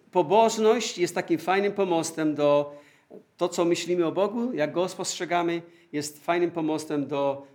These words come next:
do tego, jak mamy traktować braci. Kolejny, kolejna drabinka to jest, ten szczebel w tej drabince to jest braterska,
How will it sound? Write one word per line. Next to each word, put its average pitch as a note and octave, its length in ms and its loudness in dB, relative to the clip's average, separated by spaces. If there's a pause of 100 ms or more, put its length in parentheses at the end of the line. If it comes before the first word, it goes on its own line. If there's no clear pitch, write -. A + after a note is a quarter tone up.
do - 100 -6
tego, C3+ 560 -2 (160)
jak D3 280 -2
mamy C#3 220 -2
traktować C3 580 -6
braci. B2+ 540 -6
Kolejny, F3+ 540 2 (240)
kolejna G#3+ 340 2
drabinka F3 500 0
to E3 140 -4
jest, D3+ 340 -6
ten D3 120 -4
szczebel F3 360 0
w - 40 -8
tej E3+ 100 -6
drabince D3+ 400 -2
to D3+ 60 -6
jest B2 140 -6
braterska, C#3 680 -2